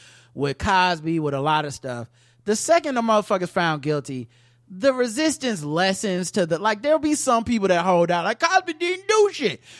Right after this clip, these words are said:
Jonathan Major's innocent." Like, you will have some people.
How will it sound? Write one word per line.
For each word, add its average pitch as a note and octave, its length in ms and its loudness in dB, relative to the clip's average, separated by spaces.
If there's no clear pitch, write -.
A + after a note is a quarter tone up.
Jonathan F4+ 420 4
Major's F#4+ 380 0
innocent." A3 360 -2
Like, G3 200 -2
you C#4+ 100 4
will C#4 140 4
have A#3 380 -2
some A3+ 460 0
people. F3 400 -8